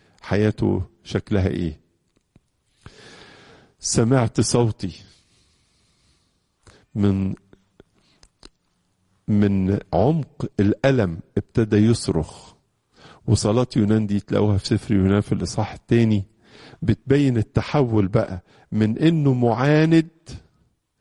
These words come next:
ثم دخل في هذه الضيقة، جو في الحوت، ثم يخرج بقى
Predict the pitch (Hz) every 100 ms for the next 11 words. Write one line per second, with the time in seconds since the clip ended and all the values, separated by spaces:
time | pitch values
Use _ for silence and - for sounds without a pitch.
0 | _ _ _ - - 147 151 131 110 147
1 | - 120 - 117 131 131 127 120 110 120
2 | 151 - 180 196 _ _ _ _ - 113
3 | 120 123 127 104 - 165 190 - - -
4 | _ _ _ _ _ _ - 143 139 123
5 | 127 135 123 107 113 113 113 107